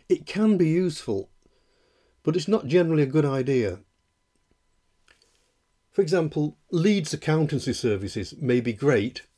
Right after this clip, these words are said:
until the opportunities arise to open a branch in Manchester or Liverpool. However, there may be situations where you really want to focus upon a local market. You may have sound cultural or geographic reasons,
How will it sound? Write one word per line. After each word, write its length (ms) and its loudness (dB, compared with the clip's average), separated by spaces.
until 340 -2
the 100 0
opportunities 680 -2
arise 380 0
to 120 -2
open 160 0
a 60 -2
branch 360 -2
in 140 0
Manchester 540 -4
or 160 2
Liverpool. 540 -2
However, 280 2
there 120 6
may 260 6
be 120 -4
situations 760 -4
where 140 0
you 200 2
really 220 2
want 260 0
to 80 -6
focus 440 -6
upon 180 -2
a 60 0
local 360 2
market. 560 -6
You 120 8
may 140 4
have 160 2
sound 460 -2
cultural 600 -4
or 280 -4
geographic 600 0
reasons, 640 -6